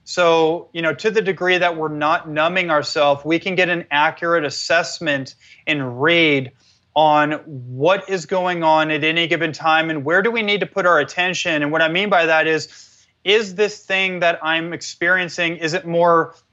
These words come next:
physical? Is it a digestive thing? Is it something I need to tune up in my nutrition or my fitness? Is it a lack of movement, too much movement, not enough rest and recovery? Is it some kind of neurotic pattern that I have,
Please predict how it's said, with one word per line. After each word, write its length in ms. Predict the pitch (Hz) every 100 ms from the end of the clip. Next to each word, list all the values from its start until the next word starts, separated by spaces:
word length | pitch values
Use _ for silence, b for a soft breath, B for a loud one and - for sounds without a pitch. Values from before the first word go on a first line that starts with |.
| _
physical? 540 | _ 214 180 165 131 131
Is 100 | 135
it 140 | 160
a 80 | 160
digestive 680 | 160 156 143 170 160 160 135
thing? 280 | 139 120 127
Is 120 | 123
it 40 |
something 240 | 175 165 156
I 80 |
need 180 | 151 160
to 80 | 143
tune 320 | - - 170
up 160 | 160 160
in 80 | 156
my 140 | 147
nutrition 840 | 143 135 - 175 160 175 147 131 B B B
or 100 | -
my 140 | 160 143
fitness? 600 | 143 240 254 165 127 -
Is 180 | 147 147
it 40 |
a 40 |
lack 320 | 135 151 160 170
of 80 |
movement, 420 | 160 165 160 156 135
too 240 | - 190
much 300 | 180 180 -
movement, 480 | 170 165 156 165 151
not 180 | 151 160
enough 240 | 165 -
rest 300 | 160 156 -
and 60 | 160
recovery? 600 | 143 151 147 147 160 151 b b b b
Is 180 | 165 165
it 220 | 196 196
some 180 | - 196
kind 220 | 196 196
of 80 | 190
neurotic 760 | 175 170 131 147 156 165 -
pattern 680 | - 151 147 147 131 117 101 _ _ _ _
that 160 | 151 147
I 160 | 131 127
have, 560 | - 131 117 98 143